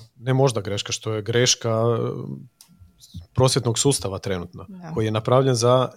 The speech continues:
Speaker 1: industrijsku revoluciju, kad je trebalo odjednom
Speaker 2: Mhm.
Speaker 1: dobiti što veću količinu odraslih pojedinaca, koliko toliko odraslih, koji će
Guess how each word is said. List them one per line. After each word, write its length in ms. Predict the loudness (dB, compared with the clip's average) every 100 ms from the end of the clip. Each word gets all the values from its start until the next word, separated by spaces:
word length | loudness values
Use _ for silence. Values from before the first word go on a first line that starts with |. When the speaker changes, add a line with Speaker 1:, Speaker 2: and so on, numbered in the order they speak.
| -10
Speaker 1:
industrijsku 520 | -4 -2 -2 -4 -2
revoluciju, 540 | 0 2 0 -2 -8
kad 180 | -8 -8
je 60 | -8
trebalo 360 | -2 -2 0 -4
odjednom 600 | -6 -2 2 4 2 0
Speaker 2:
Mhm. 100 | -4 _ _ -6
Speaker 1:
dobiti 220 | -6 -4
što 220 | 0 4
veću 240 | 4 2 -2
količinu 520 | -4 -2 -2 -2 -2 -4 _ _ _
odraslih 520 | 4 4 4 -2 -8 -8
pojedinaca, 800 | -4 -2 0 0 0 2 2 0 -6 -18
koliko 280 | -4 -2 0
toliko 300 | 0 -2 0
odraslih, 400 | 0 0 0 -2 -4 -10 -16
koji 140 | -6 -2
će 180 | 0